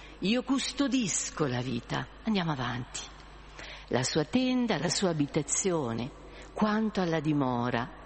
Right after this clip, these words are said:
la farai con dieci teli di bisso ritorto, di porpora viola,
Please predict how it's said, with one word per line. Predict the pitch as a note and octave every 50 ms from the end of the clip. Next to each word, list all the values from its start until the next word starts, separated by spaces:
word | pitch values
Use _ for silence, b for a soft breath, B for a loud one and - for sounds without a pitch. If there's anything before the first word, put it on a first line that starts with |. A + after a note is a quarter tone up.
| B B B B B B B
la | G3 G#3
farai | - C4 C4+ D4+ D#4+ D#4
con | - A#3+ A#3
dieci | A#3 C#4+ F#4 F#4+ - - C4+
teli | - C#4+ D4+ E4 D4+ D4
di | A3 B3
bisso | A3 C4 D4 C#4 - - C#4+
ritorto, | C4 C4 B3 - F3+ C#3+ C3+ C3 C3 C3+ - - - - D3 C#3 - B B B B
di | F3 F#3 G3 -
porpora | - D4+ E4 G4 F#4 D4 - - D4 C#4 C4+
viola, | A#3+ A3 A#3+ A3+ F#3+ D3 C3+ C3 C3 C3 C3 B2+ B2+ C3